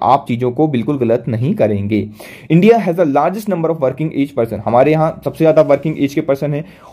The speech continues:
और work and a better income, हम क्या, किसके लिए वर्क करते हैं? बेटर इनकम के लिए और बेटर वर्क के लिए। बेटर, बेटर वर्क करते हैं हम किसके लिए? बेटर इनकम के लिए। हम कोशिश कर रहे हैं इन-, दुनिया के अंदर, लेकिन हमें ये चीज़ मिल नहीं रही। The Indian economy also among the lowest employment elasticity।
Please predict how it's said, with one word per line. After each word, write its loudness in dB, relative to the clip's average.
और 8
work 4
and -2
a -2
better -2
income, -6
हम -2
क्या, 2
किसके -4
लिए 4
वर्क 2
करते -2
हैं? -2
बेटर 4
इनकम -2
के -2
लिए 0
और -4
बेटर 2
वर्क 2
के -2
लिए। 0
बेटर, -2
बेटर -2
वर्क 2
करते 0
हैं -2
हम -4
किसके -4
लिए? -2
बेटर 0
इनकम -2
के -2
लिए। 2
हम 0
कोशिश -2
कर 4
रहे -2
हैं -6
इन-, -6
दुनिया 0
के -2
अंदर, -2
लेकिन 0
हमें -2
ये 0
चीज़ -4
मिल 2
नहीं 2
रही। -2
The 0
Indian 2
economy 0
also -2
among 0
the 2
lowest 0
employment -4
elasticity। -4